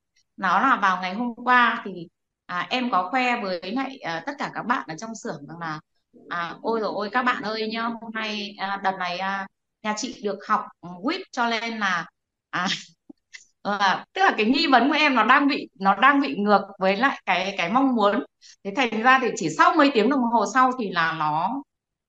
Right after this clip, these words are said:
nó, nó, nó, nó ứng luôn. Đó là em, em nói với các bạn ấy là, à, từ ngày, à, từ hôm học quýt đến giờ, hôm nay là mười, ờ, mười bốn buổi rồi. Từ mười bốn ngày này không có trận cãi nhau nào, <laughs> không, không có một trận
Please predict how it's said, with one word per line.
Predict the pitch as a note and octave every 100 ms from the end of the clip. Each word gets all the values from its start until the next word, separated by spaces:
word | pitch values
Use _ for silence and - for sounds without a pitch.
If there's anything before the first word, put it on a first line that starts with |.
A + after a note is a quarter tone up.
| _
nó, | G3 G3+ G3+
nó, | G3 G3+ A3+
nó, | B3+ G#3+ G3
nó | G3+
ứng | G3 G#3 A#3+
luôn. | D#4 F#4 D4+ - _ _ - _ -
Đó | G3
là | B3+
em, | - B3+ B3+ B3
em | B3
nói | B3 A3
với | B3+
các | D#4
bạn | C#4 -
ấy | G3
là, | A3 F#3+ D#3 _ _ _ -
à, | F#3 F#3+
từ | A3+
ngày, | A3+ A#3
à, | G#3+ F#3+ G3
từ | G#3
hôm | B3 B3+
học | B3+ A3+
quýt | - E4
đến | A3+ A#3+
giờ, | B3 G3+ G3 F#3
hôm | G3+ C4
nay | C4 B3+
là | A3 F#3+
mười, | F#3 G3 G3 F#3
ờ, | F#3+ F#3+ F#3
mười | G3 F#3+
bốn | F#3+ A3+
buổi | F4 A#3+ D3+
rồi. | F3 D3+ - _ _
Từ | G3 G3
mười | G3
bốn | F#3+ G#3+ C4+ -
ngày | D#4+
này | A#3+ G#3+ F#3+ E3+ - -
không | -
có | C4+
trận | C4+ A3
cãi | G#3+ A#3+
nhau | D4 C#4
nào, | A#3+
<laughs> | - - _ _ _ _ _ _ _
không, | C4 A4
không | - F4+ D#4
có | D4+
một | D4 D#4+
trận | -